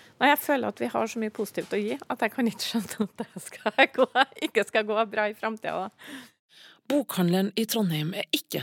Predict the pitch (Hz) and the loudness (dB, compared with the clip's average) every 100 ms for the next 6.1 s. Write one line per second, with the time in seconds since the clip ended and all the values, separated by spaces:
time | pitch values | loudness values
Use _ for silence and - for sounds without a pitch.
0 | - - 214 143 135 - 226 - 147 - | -4 0 0 0 -4 -2 2 2 0 -10
1 | - 165 170 170 - - 220 - 208 _ | -4 2 4 4 0 -2 -2 -2 -4 _
2 | 311 302 170 180 - - 285 349 - - | 0 2 0 0 2 2 2 -2 -2 -2
3 | 175 156 143 - 143 - 165 160 156 151 | 0 0 -2 -4 -2 0 2 2 2 2
4 | 190 185 190 180 165 196 - 208 - - | 2 2 4 2 2 0 0 0 0 2
5 | 359 359 - - - - - 392 277 - | 2 2 0 -8 -6 -2 0 2 0 -2